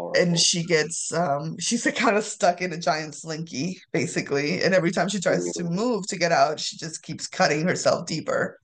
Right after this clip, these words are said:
Speaker 2: No, I hated
Speaker 1: Um,
Speaker 2: that.
Speaker 1: so, yeah,
Speaker 2: It's
Speaker 1: it's a
Speaker 2: horrible.
Speaker 1: pretty wild death scene. And then her s-, when he slits her throat, there's, like, a close-up to it.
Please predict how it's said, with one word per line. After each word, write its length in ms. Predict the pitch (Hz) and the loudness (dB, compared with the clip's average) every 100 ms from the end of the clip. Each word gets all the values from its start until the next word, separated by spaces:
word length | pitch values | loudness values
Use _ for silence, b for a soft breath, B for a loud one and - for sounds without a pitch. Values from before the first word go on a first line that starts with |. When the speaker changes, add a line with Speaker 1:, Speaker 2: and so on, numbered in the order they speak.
| _ _ _ _ _ _ | _ _ _ _ _ _
Speaker 2:
No, 200 | - 87 | -12 -10
I 100 | 85 | -8
hated 400 | 85 160 143 147 | -2 0 0 -4
Speaker 1:
Um, 0 | |
Speaker 2:
that. 160 | 135 175 - _ _ _ _ _ _ _ 175 | -4 -6 -8 _ _ _ _ _ _ _ 0
Speaker 1:
so, 140 | - | 4
yeah, 140 | 180 165 | 6 6
Speaker 2:
It's 60 | |
Speaker 1:
it's 100 | 180 | 6
a 60 | 202 | 4
Speaker 2:
horrible. 140 | - - - | 0 -4 0
Speaker 1:
pretty 560 | 214 226 208 208 180 - - _ _ _ | 4 6 4 2 -2 -8 -14 _ _ _
wild 680 | 160 143 131 135 196 - - 185 | 2 2 2 2 0 -6 -10 -4
death 340 | 170 208 - - | 2 0 0 -10
scene. 300 | - - 156 | -6 0 2
And 140 | 135 | 4
then 340 | 123 123 120 165 | 2 0 -4 -2
her 140 | 170 | -4
s-, 160 | 165 - _ _ _ 170 | -4 -10 _ _ _ -6
when 140 | 202 185 | -2 0
he 120 | 208 | 0
slits 480 | 170 - 190 175 - | -4 -6 -2 -2 0
her 120 | 151 | -2
throat, 420 | 170 - 262 147 | -2 0 0 0
there's, 180 | - 165 | -4 -4
like, 100 | 139 | -4
a 60 | 135 | -4
close-up 520 | 135 156 143 170 - - | -4 -2 -2 -2 -6 -4
to 180 | - | -4
it. 260 | - 80 175 | -2 -2 -6